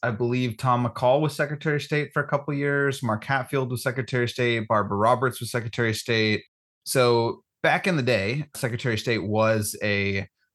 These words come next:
very prominent position that people sort of jumped to higher office from. That did decline for, I think, a couple decades.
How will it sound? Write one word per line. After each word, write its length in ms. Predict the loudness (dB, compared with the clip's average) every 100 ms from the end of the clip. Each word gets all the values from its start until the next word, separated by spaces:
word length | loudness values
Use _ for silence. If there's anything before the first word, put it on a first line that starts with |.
| _
very 340 | -2 0 2 0
prominent 580 | -2 0 2 0 -2
position 720 | -4 -4 -2 -2 -2 0 -2 -2
that 300 | 0 0 0
people 360 | -4 -2 -4 -4
sort 220 | -4 -4
of 180 | -6 -14 _ -10
jumped 320 | -2 -2 -2
to 60 | 0
higher 280 | 0 2
office 320 | 0 -2 -4 -6
from. 380 | -2 -2 -2 -6 -2
That 180 | 0 2
did 200 | 2 2
decline 600 | 0 0 2 2 2 -2
for, 460 | -2 -2 0 -2 -4
I 40 |
think, 160 | -6 -8
a 80 | -6
couple 300 | -6 -4 -4
decades. 840 | -4 -2 -4 -4 -6 -8 -10 -12